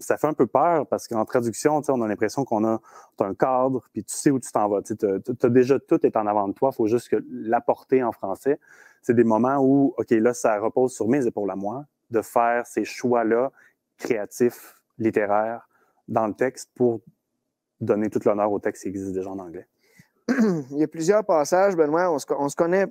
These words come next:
Speaker 2: on se connaît quand même pas mal bien, toi et moi, là. Il y a plusieurs passages <clears throat> où, où je t'entendais puis où je t'imaginais en train de traduire.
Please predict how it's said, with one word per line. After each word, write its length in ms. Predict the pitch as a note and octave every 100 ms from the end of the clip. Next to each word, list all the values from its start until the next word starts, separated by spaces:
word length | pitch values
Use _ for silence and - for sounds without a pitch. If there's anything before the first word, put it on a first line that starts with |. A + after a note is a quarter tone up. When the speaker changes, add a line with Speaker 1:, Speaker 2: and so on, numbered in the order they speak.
| -
Speaker 2:
on 100 | C#3+
se 60 | -
connaît 240 | F3 G3
quand 160 | F#3 D#3
même 160 | E3+
pas 80 | D#3+
mal 160 | D3+ C#3+
bien, 180 | D#3 D#3+
toi 140 | D3+
et 20 |
moi, 220 | C3+ D#3 D#3
là. 100 | D3
Il 60 | D3+
y 60 | D3+
a 40 |
plusieurs 360 | E3 D#3+ G#3+ A3+
passages 600 | F3+ C#3+ D#3 E3+ F3 - -
<clears throat> 380 | C4+ G#3+ D3+
où, 280 | D3 D3 C#3 _ _ _ _ _ _ _ _ _ _ _ _ _ _ F#3
où 80 |
je 60 | E3
t'entendais 520 | A3+ A3 A3+ F#3+ A#3+ A#3+
puis 120 | G3
où 60 |
je 60 | F3+
t'imaginais 560 | A#3+ B3 A3+ G3 F#3 - - -
en 120 | C#3
train 140 | D#3
de 60 | D3
traduire. 420 | D#3 D3+ G3+